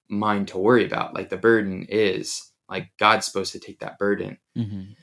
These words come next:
Speaker 1: And I'm supposed to live out of a place of freedom and be in the moment that I'm in and in the places I'm, I'm, I'm in, so that God can move, um, effectively through me. I wanna be the, his hands and feet.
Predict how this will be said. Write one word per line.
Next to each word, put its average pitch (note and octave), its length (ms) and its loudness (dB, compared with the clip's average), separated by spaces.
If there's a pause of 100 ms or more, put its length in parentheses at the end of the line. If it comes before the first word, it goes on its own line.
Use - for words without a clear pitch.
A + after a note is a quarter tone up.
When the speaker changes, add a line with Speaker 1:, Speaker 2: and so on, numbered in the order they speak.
(560)
Speaker 1:
And G#2 100 0
I'm A2 120 2
supposed G#2 300 0
to F#2+ 60 -2
live G2 240 -2
out F#2 160 0
of F2+ 120 -2
a F2+ 60 -4
place - 380 -4
of F#2+ 140 -8
freedom A#2 960 0 (280)
and G2 300 -4
be A2+ 220 0
in G2+ 120 0
the F#2+ 60 -2
moment G2 380 -2
that F#2 140 -6
I'm F#2+ 180 -6
in F#2 220 -4
and F#2+ 100 -8
in F#2 60 -6
the F#2 60 -8
places F#2 480 -6
I'm, - 240 -8 (140)
I'm, - 340 -12 (240)
I'm - 180 -12
in, - 340 -14 (260)
so - 240 -2
that G2 220 -8
God F#2+ 300 -2
can F#2 320 -10
move, G2 560 -6 (140)
um, G2 480 -8 (240)
effectively F#2+ 1040 -6 (400)
through G2 260 -4
me. F2 320 -8
I G2 120 -2
wanna G2+ 200 -2
be F#2+ 240 -6
the, F2+ 120 -8
his G#2 240 -8
hands G2+ 260 -4
and F2+ 180 -8
feet. - 420 -8